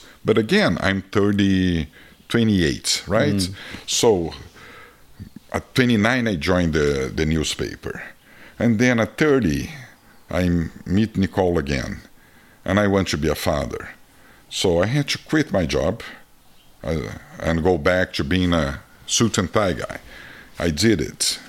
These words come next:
Speaker 1: made money, raised my family. And, but then at some point I said, "Okay, time to go back to my roots, which is photography." And I came to the States and so on.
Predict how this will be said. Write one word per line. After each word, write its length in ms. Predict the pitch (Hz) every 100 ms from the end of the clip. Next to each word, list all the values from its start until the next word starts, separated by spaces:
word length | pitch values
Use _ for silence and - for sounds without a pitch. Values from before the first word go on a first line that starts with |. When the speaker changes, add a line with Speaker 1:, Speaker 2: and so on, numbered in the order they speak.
| -
Speaker 1:
made 260 | 82 107 90
money, 380 | 107 101 71 - - - - -
raised 300 | 82 107 90
my 120 | 95 90
family. 480 | 127 120 85 - - - - - -
And, 120 | 107 110
but 140 | 120
then 200 | 131 156
at 140 | 131
some 140 | - 107
point 300 | 131 147 123
I 40 |
said, 220 | - 101
"Okay, 360 | 98 - 110 160 - 98
time 140 | 98
to 140 | - 90
go 140 | 87
back 280 | 76 87 -
to 100 | 90
my 120 | 78
roots, 540 | 71 139 214 - - - -
which 260 | 82 80 80
is 140 | 71 - - -
photography." 680 | 92 117 147 160 165 170 185 - - - - - - - - - - 110
And 120 | 110
I 100 | 101
came 240 | 117 101
to 100 | -
the 100 | 87
States 460 | 78 - 180 170 -
and 80 | 90
so 200 | - 95
on. 200 | 160 185